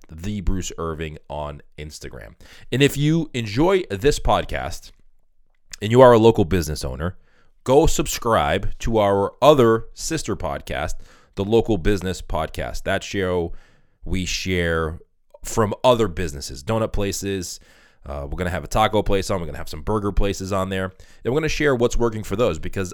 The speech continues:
although they're not in the pizza industry, and that's where we share these stories from that you've heard today and that you've subscribed to in the past over here,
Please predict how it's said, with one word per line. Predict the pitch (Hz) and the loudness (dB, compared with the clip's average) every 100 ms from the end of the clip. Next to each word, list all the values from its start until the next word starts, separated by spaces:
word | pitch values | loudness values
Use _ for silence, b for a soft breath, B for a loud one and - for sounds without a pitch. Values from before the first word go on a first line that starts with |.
| - | -2
although | 113 123 156 | 2 4 4
they're | 139 127 | 4 2
not | 131 131 120 | 2 -2 -2
in | 113 | -6
the | |
pizza | - 110 95 156 | -4 -6 -6 -2
industry, | 143 - 80 87 - | -2 -2 -2 -4 -4
and | 101 | -6
that's | 101 - | -4 -2
where | 104 | -4
we | 90 | -4
share | - 92 80 | -4 -2 -2
these | 107 - | -4 -4
stories | 78 71 73 | -4 -4 -4
from | 80 78 80 | -6 -6 -4
that | 76 - - | -6 -8 -10
you've | 85 82 | -8 -4
heard | 85 78 | -2 -2
today | - 92 95 95 | -4 -2 0 -2
and | 82 78 73 b b b 78 | -6 -8 -12 b b b -12
that | 80 | -10
you've | 85 | -8
subscribed | 78 - 92 87 82 - | -8 -4 0 0 0 -2
to | 87 - | -4 -4
in | 76 | -10
the | 69 | -4
past | - 76 - - | -2 0 -2 -4
over | 71 71 | -8 -6
here, | 127 98 78 | -2 -2 -4